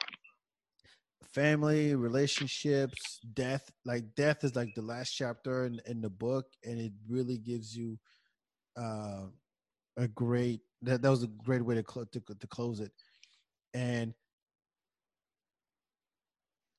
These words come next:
it's one of those, uh, it's, it, I don't think it's, like, life-changing, but for someone like me who, who needs perspective, that, that was,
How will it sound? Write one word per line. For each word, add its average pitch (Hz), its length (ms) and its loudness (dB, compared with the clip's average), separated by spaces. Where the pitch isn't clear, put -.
it's - 340 -4
one 156 180 0
of 160 100 2
those, 139 300 2
uh, 113 360 0
it's, 156 200 2
it, 156 100 -6
I 160 40 4
don't 208 180 4
think 190 180 -2
it's, 143 160 -6
like, 113 180 -4
life-changing, 165 800 -2
but 131 320 8
for 147 120 6
someone 160 340 8
like 143 240 6
me 143 280 6
who, 127 300 2
who 135 100 2
needs 135 360 2
perspective, 120 800 0
that, 123 240 6
that 127 100 6
was, 123 120 4